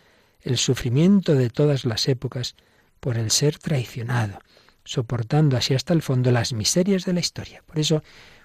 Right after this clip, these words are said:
cuando nosotros nos veamos traicionados o veamos el desagradecimiento en nuestra familia, en nuestros entornos, con aquellos por los que trabajamos, sacerdotes, religiosos, educadores,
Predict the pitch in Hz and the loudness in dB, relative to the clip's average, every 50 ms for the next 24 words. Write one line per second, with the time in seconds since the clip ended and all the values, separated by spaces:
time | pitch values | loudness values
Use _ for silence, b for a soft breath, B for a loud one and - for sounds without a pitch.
0 | B - - 135 135 139 123 165 160 170 165 156 147 147 135 131 135 135 147 147 | B -6 -2 0 0 2 2 2 4 4 4 4 4 4 4 4 4 6 6 4
1 | 135 - - 139 120 104 - 131 113 135 160 170 160 151 143 156 151 143 135 120 | 2 0 -2 -6 -6 -4 -4 -2 2 4 4 4 6 6 4 4 4 2 0 0
2 | 120 123 127 127 127 123 - 127 123 131 120 - 139 123 120 120 117 - 131 123 | 0 0 2 2 2 2 2 2 2 2 2 2 2 0 0 -2 -2 -2 0 0
3 | 135 139 131 135 131 123 117 117 - 147 123 - - 117 101 139 185 202 190 165 | 2 2 2 0 0 -2 -2 -4 -6 -8 -10 -12 -10 -4 2 2 4 6 6 4
4 | 160 165 170 165 B B B B B B B B 165 135 123 113 - - 139 117 | 4 4 2 0 B B B B B B B B -2 -2 -2 -2 -2 -4 -4 -4
5 | - 123 104 101 - - 170 196 185 175 151 151 156 160 160 - b b b b | -4 -4 -6 -4 2 2 4 4 6 6 6 6 6 4 2 0 b b b b
6 | b b b - 147 123 117 117 120 117 127 123 - - - 120 117 113 - - | b b b -6 -4 -4 -4 -4 -2 -2 -2 -4 -4 -4 -4 -4 -4 -2 -4 -6
7 | - - 107 95 95 - - 160 170 180 165 151 147 147 151 151 143 - - - | -6 -6 -8 -6 -6 -2 2 2 4 4 4 4 4 4 2 0 -2 -6 -12 -14
8 | - - - - 143 156 156 _ - - 139 147 143 135 104 95 107 - - 156 | -20 -20 -12 -4 -2 -2 -2 _ -2 -2 -2 -2 -2 -4 -6 -12 -10 -4 0 0
9 | 160 - - - 156 147 143 - 127 110 123 127 - 135 139 160 175 170 175 - | 0 0 0 -2 0 0 0 -2 -4 -6 -6 -6 -6 -2 2 2 2 2 2 -2